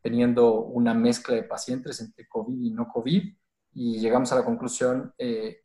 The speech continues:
que sería más conveniente el campus observatorio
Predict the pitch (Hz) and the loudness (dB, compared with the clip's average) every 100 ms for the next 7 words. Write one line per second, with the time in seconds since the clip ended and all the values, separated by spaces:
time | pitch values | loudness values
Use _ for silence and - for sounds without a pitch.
0 | - 110 107 107 107 _ _ - 127 117 | -10 -6 -6 -8 -12 _ _ -6 -4 2
1 | 123 120 123 - 127 123 123 123 - 131 | 4 4 2 -2 -2 0 0 0 -4 -6
2 | - - 110 127 123 127 - - 127 127 | -6 -10 -6 -4 -4 -4 -6 -4 0 2
3 | 127 165 156 170 180 | 6 6 8 6 6